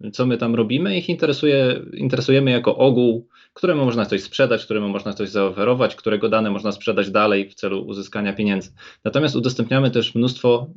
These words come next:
takich bardzo prywatnych informacji, jak chociażby wspomniana lokalizacja. I tutaj,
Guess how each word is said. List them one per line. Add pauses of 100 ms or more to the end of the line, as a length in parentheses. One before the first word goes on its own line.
(120)
takich
bardzo
prywatnych
informacji,
jak
chociażby
wspomniana (260)
lokalizacja.
I
tutaj,